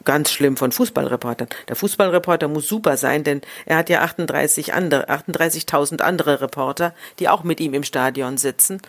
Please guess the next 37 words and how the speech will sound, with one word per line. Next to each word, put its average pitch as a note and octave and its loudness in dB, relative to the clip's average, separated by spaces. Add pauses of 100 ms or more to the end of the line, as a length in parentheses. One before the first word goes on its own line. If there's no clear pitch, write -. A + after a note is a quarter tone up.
(200)
und F3 -4
die's E3 -4
alle F3 2
auch E3 0
noch F#3 -2
besser D#3 2
wissen. - -6 (560)
Also D3+ 2
der G3+ 4
muss F3+ 2
richtig - -4
gut D3+ -4
sein. C3+ -2
Der D3 0
Gerichtsreporter G3 0 (240)
hat F3 -2
eben, D#3 -2 (100)
äh, D3 -2 (340)
oft - 2
ein D#3 4
Alleinstellungsmerkmal E3+ 2
und C#3 -4
deswegen D3+ -2
merkt D3+ -2
man C#3+ -2
nicht, C3+ -8
wenn C#3 0
er C3 0
dicke C#3 0
Schnitzer C3+ -2
macht. - -10 (240)
Macht - 0
er A2+ 4
aber A#2 4
oft. - -8 (1600)
Ich A#3+ 0
merk's. - -6